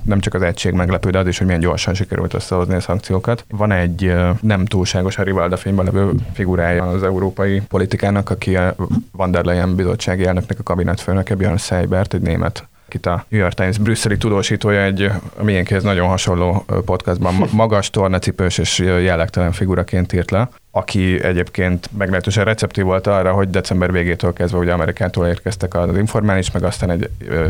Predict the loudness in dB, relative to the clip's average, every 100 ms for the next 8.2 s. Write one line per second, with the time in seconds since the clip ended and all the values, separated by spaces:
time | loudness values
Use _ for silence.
0 | -2 -2 0 0 0 0 0 0 0 0
1 | 0 0 0 0 -2 -2 -2 0 0 0
2 | 0 -2 -2 0 0 -2 -2 0 0 0
3 | 0 0 -2 -2 -2 0 0 0 0 0
4 | 0 0 -4 -12 -4 -2 0 0 0 -2
5 | -4 -4 0 0 0 -2 -2 -2 0 0
6 | 0 0 -2 0 0 0 0 0 -2 -2
7 | -2 -2 -2 -2 0 -2 -2 -4 0 0
8 | 0 -2